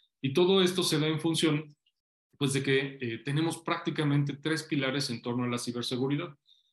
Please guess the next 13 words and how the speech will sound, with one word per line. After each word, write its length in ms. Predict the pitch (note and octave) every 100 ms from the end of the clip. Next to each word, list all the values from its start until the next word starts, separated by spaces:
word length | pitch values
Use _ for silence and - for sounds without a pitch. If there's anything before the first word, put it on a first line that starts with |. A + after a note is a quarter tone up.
| _
Como 240 | - A#2 A#2
ya 120 | C3
lo 120 | C#3
mencioné 400 | C3 B2 C#3 C#3+
al 120 | D3
inicio, 560 | E3+ F#3 F3 D#3 F#3+ - _ _
pues, 260 | A#2+ - -
actualmente 720 | - - C#3 C3+ B2+ C3 B2+
la 180 | A#2+ G#2+
mayor 580 | A#2 A#2 A#2 C3 D3 D3+
cantidad 400 | C#3+ B2 A2+ A#2+
de 100 | A#2+
ataques 720 | A#2+ D3 C#3+ D#3 D#3+ - _